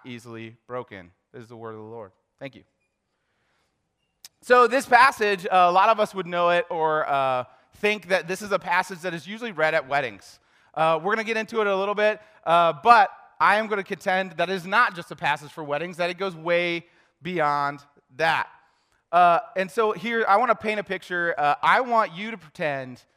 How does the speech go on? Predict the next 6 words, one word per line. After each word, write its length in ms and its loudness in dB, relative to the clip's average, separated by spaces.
that 200 -2
I 500 4
am 140 -6
your 120 -8
personal 540 -10
genie. 460 -18